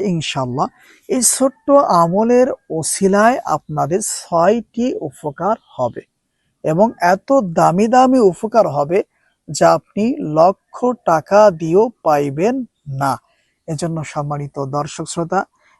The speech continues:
দৃঢ় বিশ্বাস রেখে আল্লাহ সুবহানাহু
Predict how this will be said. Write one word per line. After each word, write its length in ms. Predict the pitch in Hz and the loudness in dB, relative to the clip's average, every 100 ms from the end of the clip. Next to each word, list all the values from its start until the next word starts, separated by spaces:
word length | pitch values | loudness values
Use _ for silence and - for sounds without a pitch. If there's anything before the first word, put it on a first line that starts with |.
| - | -6
দৃঢ় 240 | 165 220 233 | 0 0 0
বিশ্বাস 480 | 175 147 - 190 - | -2 -4 -2 0 0
রেখে 300 | 208 202 226 277 _ _ _ _ | -2 0 -2 -4 _ _ _ _
আল্লাহ 320 | 170 151 175 202 | -2 0 -2 -2
সুবহানাহু 720 | - 170 147 185 170 156 160 | -4 -6 -2 0 0 -4 -6